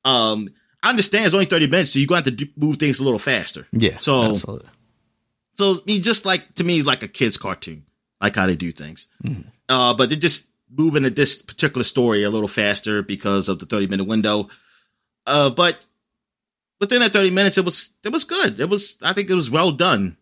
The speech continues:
Speaker 1: And the, the art animation, the animation, everything, it, it was all right. I mean, I liked it. I mean, I was okay with it. It's a little different.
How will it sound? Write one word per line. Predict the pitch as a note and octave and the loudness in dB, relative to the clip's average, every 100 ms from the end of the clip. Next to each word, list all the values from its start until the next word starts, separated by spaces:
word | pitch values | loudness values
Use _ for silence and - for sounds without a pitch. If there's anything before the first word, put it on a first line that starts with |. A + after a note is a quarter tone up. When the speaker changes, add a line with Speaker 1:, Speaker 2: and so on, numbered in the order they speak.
| _ | _
Speaker 1:
And | F3+ G3 F#3+ | 0 2 4
the, | G#3 F#3+ - _ - | 2 0 -6 _ -2
the | G3 F#3 F3+ F3 - _ _ _ _ _ _ _ _ _ | 0 0 -4 -10 -18 _ _ _ _ _ _ _ _ _
art | D3+ F#3+ G3+ _ _ _ | -2 0 -2 _ _ _
animation, | F3 F#3+ G3+ G3+ G3+ G#3+ G#3 | 0 2 2 2 2 0 0
the | D3+ | 0
animation, | E3 E3 F3 - F#3+ | 0 0 0 0 0
everything, | G3+ G#3+ B3 | 0 -2 -2
it, | - - F#4 | -6 -8 -4
it | |
was | G#4 G4+ | -2 0
all | E4+ | 2
right. | D#4 A3+ - _ | 2 0 -6 _
I | G3 | -2
mean, | A3+ | 0
I | C4+ | 0
liked | D#3+ C#3 D#3+ | 0 -2 -2
it. | F#3 | -2
I | G3 | 0
mean, | F#3+ - | 0 0
I | D#3 | 0
was | A3+ G3+ - | 0 -2 -2
okay | C3 C3 A#2+ G#2+ | -2 0 0 0
with | G2+ A2+ | -4 -6
it. | - _ _ _ _ _ _ | -10 _ _ _ _ _ _
It's | E3+ - | -4 0
a | D#3 C3+ | 2 2
little | B2 A#2 D#3 C#3 | -2 0 2 2
different. | G#2 C3 - C#3 - | 2 0 0 -4 -4